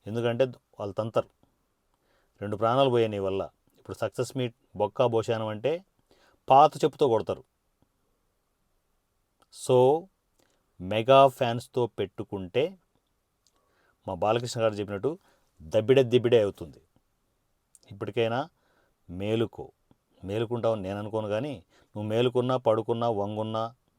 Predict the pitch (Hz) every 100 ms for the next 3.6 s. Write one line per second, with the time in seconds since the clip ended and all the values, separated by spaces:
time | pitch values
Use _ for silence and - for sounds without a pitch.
0 | _ 95 95 107 101 - 95 92 101 120
1 | 151 _ _ _ _ _ _ _ _ _
2 | _ _ _ 98 120 127 101 98 107 90
3 | - 87 - 92 71